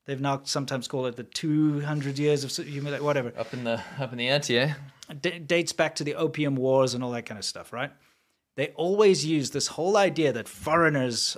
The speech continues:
Speaker 1: are the ones that came in and, like, bullied us and,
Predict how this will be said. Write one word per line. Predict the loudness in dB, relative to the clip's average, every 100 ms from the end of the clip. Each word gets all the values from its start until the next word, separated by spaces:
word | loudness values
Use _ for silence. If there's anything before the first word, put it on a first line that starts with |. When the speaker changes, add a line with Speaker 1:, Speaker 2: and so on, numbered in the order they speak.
| -2
Speaker 1:
are | 0
the | 0
ones | 0 0 -2 -4
that | -8 -10 _ -10
came | -6 -4 -2
in | -4
and, | -6
like, | -6 -6 -8 -14 -18 _ _
bullied | -12 -8 -6 -6
us | -6 -4 -4 -4
and, | -8